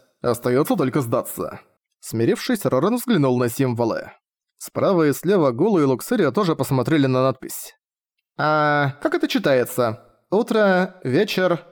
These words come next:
так?» «Цвета я ещё понимаю, но и только». Бегло, но, похоже, злые божества могли прочитать.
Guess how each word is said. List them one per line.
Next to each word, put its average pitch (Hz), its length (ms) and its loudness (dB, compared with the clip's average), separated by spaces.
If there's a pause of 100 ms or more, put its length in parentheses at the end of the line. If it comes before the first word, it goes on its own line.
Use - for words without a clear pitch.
(280)
так?» - 320 -2 (340)
«Цвета 175 400 0
я 302 120 4
ещё 202 240 2
понимаю, 160 600 2 (100)
но 294 160 2
и 156 120 2
только». 139 520 -2 (680)
Бегло, 156 500 0
но, 202 140 2
похоже, 202 420 0
злые 160 240 2
божества 139 400 0
могли 156 280 2
прочитать. - 640 -6